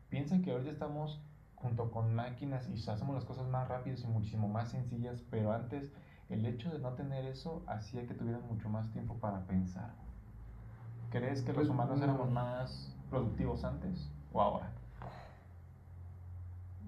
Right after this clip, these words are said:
Speaker 2: ¿Qué, qué es productividad para ti?
Speaker 1: El poder hacer algo en cantidades grandes.
Speaker 2: Algo en
Speaker 1: Olvida la
Speaker 2: cantidades
Speaker 1: calidad,
Speaker 2: grandes.
Speaker 1: olvida la calidad. Yo considero que eso es la productividad,
Speaker 2: O
Speaker 1: poder
Speaker 2: sea,
Speaker 1: hacer algo en cantidades
Speaker 2: entonces,
Speaker 1: grandes.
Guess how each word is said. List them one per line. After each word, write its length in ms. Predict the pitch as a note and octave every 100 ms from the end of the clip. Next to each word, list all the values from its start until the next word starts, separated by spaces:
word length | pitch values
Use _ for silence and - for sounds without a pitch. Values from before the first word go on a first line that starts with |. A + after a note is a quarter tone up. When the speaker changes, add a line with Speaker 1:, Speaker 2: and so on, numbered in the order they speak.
| - - -
Speaker 2:
¿Qué, 320 | C#3+ D3+ D3 -
qué 100 | D3
es 60 | D3+
productividad 680 | E3+ D3 A#2 - A2+ A2+ A#2
para 300 | - F#2+ F#2
ti? 220 | - - - - - - - - - - - - - - - -
Speaker 1:
El 160 | C3 B2+
poder 280 | B2+ C3 C3
hacer 360 | C3+ C#3+ C#3
algo 500 | B2 A#2 C#3 D3 D3
en 460 | C#3 B2+ A#2 A2 G#2+
cantidades 600 | B2+ A#2 A2 A2 A#2 A#2
grandes. 500 | - F#2 - B2 - - - - - -
Speaker 2:
Algo 200 | - -
en 40 |
Speaker 1:
Olvida 220 | D3+ D3 D#3
la 120 | C#3
Speaker 2:
cantidades 240 | B2 A2
Speaker 1:
calidad, 120 | A2 G2+
Speaker 2:
grandes. 140 | G2+ A2
Speaker 1:
olvida 180 | C#3 D3
la 120 | -
calidad. 420 | A#2 G#2+ G#2+ A2 - B2+
Yo 180 | C3+ C#3
considero 440 | C3+ C3+ A#2+ B2
que 80 | B2
eso 160 | A#2
es 60 | A#2
la 160 | A#2 A2+
productividad, 680 | A2 G#2 F2+ G#2 G2 F#2+ G2
Speaker 2:
O 40 |
Speaker 1:
poder 120 | A#2 A2+
Speaker 2:
sea, 100 | C3
Speaker 1:
hacer 180 | A#2
algo 100 | -
en 100 | -
cantidades 340 | A2 G#2 G#2 G2
Speaker 2:
entonces, 260 | C#3 C#3
Speaker 1:
grandes. 240 | C#3+ -